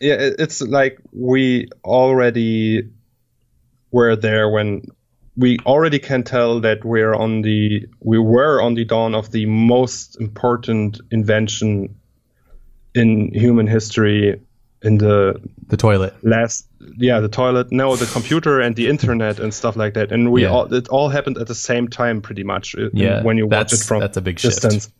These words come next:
Speaker 1: And it's so crazy. And, and we, like, from, if you see mankind evolve and, and, uh, how, how, how, how many years people are around, and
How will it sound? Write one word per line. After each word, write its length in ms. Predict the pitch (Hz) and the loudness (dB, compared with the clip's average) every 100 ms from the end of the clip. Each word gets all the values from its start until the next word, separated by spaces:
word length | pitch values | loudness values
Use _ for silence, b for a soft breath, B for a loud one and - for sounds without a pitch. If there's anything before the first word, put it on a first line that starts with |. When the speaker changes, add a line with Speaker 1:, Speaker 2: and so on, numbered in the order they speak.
| B B B - | B B B -2
Speaker 1:
And 160 | 123 | 2
it's 200 | 123 120 | 2 0
so 580 | - - 165 170 170 160 | -4 -2 0 2 2 0
crazy. 480 | - 156 147 139 117 | -2 -2 0 0 0
And, 220 | 117 117 - | 0 -2 -4
and 240 | 123 120 120 | -2 0 0
we, 460 | 139 180 214 233 - | 0 2 0 -2 -4
like, 280 | 123 120 120 | 0 0 0
from, 460 | - 127 127 123 123 _ _ _ | -2 -2 -2 -4 -8 _ _ _
if 140 | 120 131 | -4 -2
you 100 | 131 | -2
see 540 | - 139 131 127 80 - | 0 2 2 2 -2 -6
mankind 680 | 87 127 131 139 - 117 101 | -2 0 0 -2 -2 -4 -2
evolve 560 | 107 104 104 107 107 - | -2 0 0 -2 -6 -4
and, 380 | 110 107 104 - | -2 0 -2 0
and, 440 | 107 104 104 104 - | 0 0 -2 -6 -4
uh, 400 | - 50 50 - - - | -2 -2 -2 -4 -8 -4
how, 340 | 117 110 - 98 | 0 0 0 0
how, 380 | 120 120 113 92 | 2 2 2 2
how, 320 | 120 120 123 - - | 2 2 0 -6 -2
how 500 | 127 131 127 123 113 - | 2 4 4 2 -2 -2
many 220 | 120 120 | 2 4
years 340 | 117 117 113 - | 4 2 0 -2
people 280 | 120 113 | -2 2
are 220 | 107 104 104 | 2 2 0
around, 460 | 104 104 107 107 | 0 -2 -4 -4
and 360 | 104 104 104 | -4 -2 -2